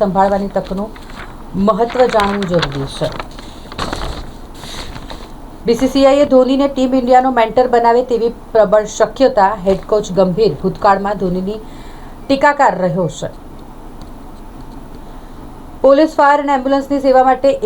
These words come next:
એકસો બાર નંબર ડાયલ કરી શકાશે. હવે એકસો આઠ, એકસો એક અને સો નંબર ડાયલ કરવાથી મુક્તિ મળશે. એક જ નંબર એકસો બાર ડાયલ કરીને તમે આ સેવા મેળવી શકો છો. થાઇલેન્ડમાં નોકરીના બહાને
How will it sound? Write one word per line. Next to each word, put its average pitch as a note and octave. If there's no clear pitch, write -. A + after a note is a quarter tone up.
એકસો B3+
બાર A3+
નંબર G#3+
ડાયલ G3
કરી F#3
શકાશે. G3
હવે G3
એકસો A3
આઠ, G#3
એકસો G3+
એક G3
અને G3
સો G#3
નંબર G3+
ડાયલ F#3
કરવાથી F3
મુક્તિ C4
મળશે. D3+
એક G#3+
જ G3
નંબર A3
એકસો G3+
બાર G3
ડાયલ G#3
કરીને G#3+
તમે G#3
આ F#3
સેવા F#3+
મેળવી G3+
શકો -
છો. -
થાઇલેન્ડમાં G3+
નોકરીના G3+
બહાને G3